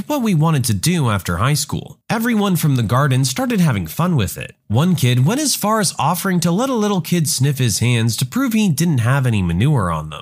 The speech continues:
By the end of our time, we'd earned almost two hundred dollars in tips.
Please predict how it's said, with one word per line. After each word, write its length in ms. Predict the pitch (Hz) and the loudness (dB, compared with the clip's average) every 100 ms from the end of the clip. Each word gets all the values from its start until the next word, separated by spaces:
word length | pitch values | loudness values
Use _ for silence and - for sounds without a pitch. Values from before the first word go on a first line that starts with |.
| - | -6
By 120 | 117 | -2
the 180 | 113 117 | 0 2
end 100 | 117 | 2
of 80 | 110 | 0
our 120 | 104 | 0
time, 420 | - 104 120 165 | -2 0 0 2
we'd 220 | 175 233 175 | 2 0 0
earned 220 | 185 202 | 0 2
almost 420 | 202 202 196 - | 2 0 0 -2
two 180 | - 269 | -2 -2
hundred 280 | 269 208 175 | 0 0 0
dollars 460 | 127 156 165 117 98 | 2 2 2 0 0
in 140 | 90 | -2
tips. 600 | 80 127 78 - - - | -2 -2 -2 -6 -6 -6